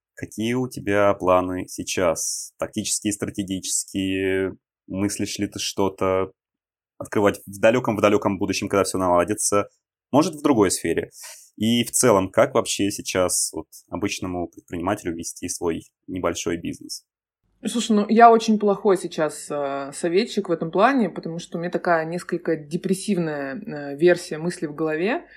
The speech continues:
Speaker 2: Я считаю, что в ближайшие годы, если кто-то хочет продолжить быть предпринимателем, он должен быть готов к тому, что это постоянная борьба, а, непрерывная.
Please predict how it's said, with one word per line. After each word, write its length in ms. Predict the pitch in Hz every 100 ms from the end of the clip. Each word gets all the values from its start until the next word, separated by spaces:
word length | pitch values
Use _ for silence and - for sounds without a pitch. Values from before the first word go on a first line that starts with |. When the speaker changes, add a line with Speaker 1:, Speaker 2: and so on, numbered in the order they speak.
| - - _ 202
Speaker 2:
Я 140 | 190
считаю, 480 | - - 214 233 208
что 400 | - - 180 170
в 40 |
ближайшие 520 | 170 175 190 190 185
годы, 320 | 170 247 269 196
если 320 | 165 - 175
кто-то 280 | - 170 175
хочет 320 | 185 180 156
продолжить 440 | 175 175 175 160
быть 160 | 165 160
предпринимателем, 840 | 160 175 170 196 277 - 190 160
он 100 | 160
должен 280 | 175 175 165
быть 180 | 165 156
готов 380 | - 214 302
к 80 | -
тому, 260 | 170 160 208
что 240 | - 165
это 180 | 160 151
постоянная 580 | 175 - 165 180 202 165
борьба, 460 | 160 151 139 127 _ - - - _
а, 200 | - 170
непрерывная. 760 | 180 196 220 196 147 139 131